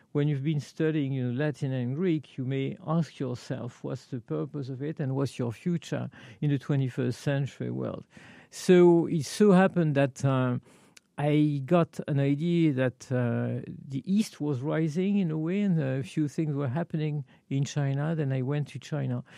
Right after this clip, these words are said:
in nineteen seventy-nine, which was a very interesting time for, for modern China, because that was the opening up of China. And I didn't know at the time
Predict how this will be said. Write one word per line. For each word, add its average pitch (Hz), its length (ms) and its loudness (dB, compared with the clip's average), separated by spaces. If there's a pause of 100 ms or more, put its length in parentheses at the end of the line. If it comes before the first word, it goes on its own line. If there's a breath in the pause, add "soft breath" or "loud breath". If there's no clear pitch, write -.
(220 loud breath)
in 147 140 4
nineteen 143 440 2
seventy-nine, 123 960 0
which 143 240 -2
was 131 220 -2
a 131 60 0
very 139 320 0
interesting 127 540 -4
time 151 280 -2
for, 127 260 -8 (320 loud breath)
for - 160 -2
modern 135 340 2
China, 139 460 -2
because 123 260 -8
that 131 160 -6
was 127 140 -2
the 127 200 -8
opening 127 440 0
up 107 180 -6
of 113 140 -12
China. 107 360 -4
And 139 140 0
I 175 60 4
didn't 180 240 8
know 226 220 6
at 139 80 2
the 123 80 -4
time 143 340 0